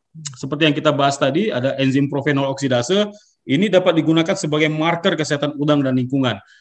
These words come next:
Jadi kalau misalnya, eh, profenol oksidase itu meningkat di sistem produksi udang atau di tubuh udang itu, kita dapat menginterpretasikan bahwasanya sistem imun pada udang tersebut meningkat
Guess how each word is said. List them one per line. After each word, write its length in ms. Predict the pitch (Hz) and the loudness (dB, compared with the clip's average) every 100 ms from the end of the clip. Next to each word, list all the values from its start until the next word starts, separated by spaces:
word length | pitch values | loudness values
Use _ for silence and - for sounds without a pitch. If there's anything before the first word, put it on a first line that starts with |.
| _ 123 | _ 0
Jadi 160 | 151 | 2
kalau 160 | 160 151 | 4 4
misalnya, 560 | 151 - 151 156 156 156 | 2 2 2 4 2 0
eh, 380 | - - 143 - | -8 -6 -4 4
profenol 480 | 233 214 196 170 | 4 4 2 0
oksidase 480 | 160 156 147 143 170 | -2 -2 0 0 0
itu 160 | 156 143 | 0 0
meningkat 560 | 147 247 262 160 - | 2 0 2 0 0
di 160 | 139 139 | -2 -2
sistem 320 | 131 131 147 | -2 -2 -2
produksi 400 | 131 131 127 143 | 0 -2 -2 -4
udang 320 | 120 131 185 190 | -2 0 0 -4
atau 160 | 131 135 | -4 -2
di 240 | 127 127 | -2 -2
tubuh 320 | - 196 185 | -2 0 0
udang 320 | 175 151 139 131 | 0 0 0 -2
itu, 240 | 160 190 - - _ - | -2 -2 -4 -18 _ -6
kita 160 | 151 165 | 0 2
dapat 320 | 170 175 170 | 2 2 0
menginterpretasikan 1040 | 165 170 165 156 156 151 151 147 160 196 | 0 0 0 0 0 0 0 -2 -2 0
bahwasanya 560 | 151 135 156 180 190 - _ _ | 2 2 0 0 -2 -4 _ _
sistem 400 | - 175 202 - | -4 0 0 2
imun 240 | 185 202 190 | 2 2 2
pada 240 | 147 143 | 2 2
udang 240 | 151 147 | 2 0
tersebut 320 | 135 135 180 165 | 0 -2 -2 2
meningkat 480 | 143 123 175 - | 0 4 2 2